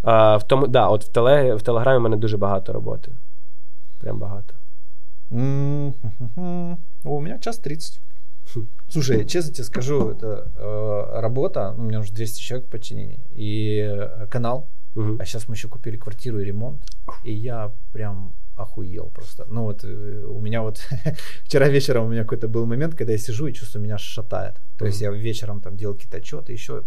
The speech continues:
Speaker 2: сижу, пытаюсь раму собрать, все эти отчеты,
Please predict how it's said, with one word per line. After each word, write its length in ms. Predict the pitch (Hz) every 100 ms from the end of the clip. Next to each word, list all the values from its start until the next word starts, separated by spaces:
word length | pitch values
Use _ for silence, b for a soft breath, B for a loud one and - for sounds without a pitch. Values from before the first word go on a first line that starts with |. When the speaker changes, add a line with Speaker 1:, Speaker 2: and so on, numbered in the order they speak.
| - - -
Speaker 2:
сижу, 320 | - 117 143
пытаюсь 380 | 156 127 120 117
раму 240 | 143 135
собрать, 440 | 117 123 127 135 123
все 220 | - 123
эти 160 | 117 123
отчеты, 960 | 120 123 - - 151 139 127 117 110